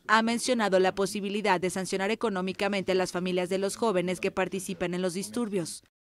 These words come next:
Y el Ministerio de Justicia recordó a la Fiscalía la responsabilidad penal de quienes no ejerzan la autoridad parental, que puede conllevar penas de hasta dos años de prisión y treinta mil euros de multa.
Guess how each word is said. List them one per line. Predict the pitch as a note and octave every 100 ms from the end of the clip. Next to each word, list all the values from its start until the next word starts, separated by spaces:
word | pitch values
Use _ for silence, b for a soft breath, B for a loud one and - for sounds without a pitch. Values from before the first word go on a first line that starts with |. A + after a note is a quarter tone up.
| _
Y | - A#3
el | G#3+
Ministerio | A3 A3 A3+ B3 B3+
de | C#4 C4+
Justicia | C#4+ - A#3 F#3 F3+
recordó | F#3+ F#3+ F#3+ F#3
a |
la | F3+
Fiscalía | F3 G3+ - G#3 A3 B3 F3+ C#3+ -
la | F#3 G3+
responsabilidad | F#3+ G3 - G3+ G3+ G3 G3+ G3+ G#3+
penal | - C4 B3+ G#3 D#3+
de | G3 A3
quienes | A3+ A3 G#3+
no | G#3 A#3+
ejerzan | C4+ - F#3+ F#3+
la | F#3
autoridad | F#3 F#3 F3 E3+
parental, | - F3 F#3 F#3 G#3+ F3 -
que | C4+
puede | - C#4+ D4+
conllevar | D#4 C#4 A#3 F#3+ F#3
penas | G3 F#3+ F3+
de |
hasta | F#3+ F#3+ F3+
dos | G#3+ -
años | A3 F#3 E3+
de | F#3
prisión | G#3 G#3+ - A#3 F#3+
y |
treinta | F3+ F#3 F#3+
mil | G3+ A#3
euros | G#3+ F3+ F3 F3
de |
multa. | G3 A3 A3+ F#3